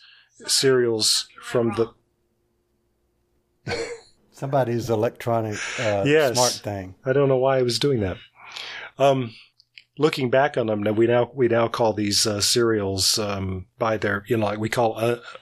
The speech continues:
Speaker 1: the, the, the first story, we called it All Unearthly Child, even though that's only the first episode. This one's the same way. It's Planet of Giants, Dangerous Journey, and Crisis.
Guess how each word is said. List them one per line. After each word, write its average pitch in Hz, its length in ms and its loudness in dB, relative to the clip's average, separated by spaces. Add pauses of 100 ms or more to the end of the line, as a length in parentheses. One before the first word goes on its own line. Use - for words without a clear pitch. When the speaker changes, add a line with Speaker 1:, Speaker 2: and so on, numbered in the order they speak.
(120)
Speaker 1:
the, 117 180 -2 (340)
the, - 100 -8
the 107 200 -4
first - 460 -2 (260)
story, 98 300 0
we 95 80 -4
called 101 220 0
it - 40 -8
All 113 380 2
Unearthly 110 480 0
Child, 95 400 -4 (300)
even 120 180 0
though 113 80 2
that's 113 240 0
only 120 160 0
the 104 80 -4
first 107 320 -2
episode. 110 460 -4 (440)
This 175 200 2
one's 156 180 2
the 135 80 2
same 135 320 2
way. 123 320 2
It's 107 280 -4
Planet 147 380 2
of 117 80 0
Giants, 120 580 2
Dangerous 123 540 2
Journey, 113 440 0
and 107 240 -4
Crisis. - 880 0